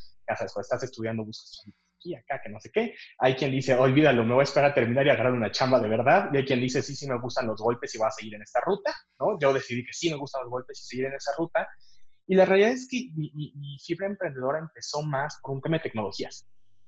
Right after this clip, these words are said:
¿no? Yo, yo soy ingeniero y matemático de formación y la parte de tecnología es algo que me gusta. Entonces empezó más por ahí y después vino un accidente geográfico,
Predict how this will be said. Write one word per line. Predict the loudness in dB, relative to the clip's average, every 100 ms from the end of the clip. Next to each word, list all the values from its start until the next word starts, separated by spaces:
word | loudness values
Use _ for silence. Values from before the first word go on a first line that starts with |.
| -20 -14 -4
¿no? | -2 0
Yo, | 0 2
yo | 2 2
soy | 0
ingeniero | -2 -2 0 0
y |
matemático | 0 -2 -2 -4 -4 -4
de | -4
formación | -6 -12 -10 -6 -6 -6
y |
la | -6
parte | -4 -6 _
de | -14
tecnología | -10 -10 -10
es | -8
algo | -8 -8
que |
me | -14
gusta. | -12 -12 -14 -14 -12 -12 -12 -12 -12 -12 -2
Entonces | 0 2
empezó | 0 -2 0
más | 0 0
por | 2 4
ahí | 2 -4 _
y | 2
después | 2 4 2 2
vino | 2
un | 0
accidente | -2 -4 -4 -2 -4
geográfico, | -2 0 0 -2 -6 _ _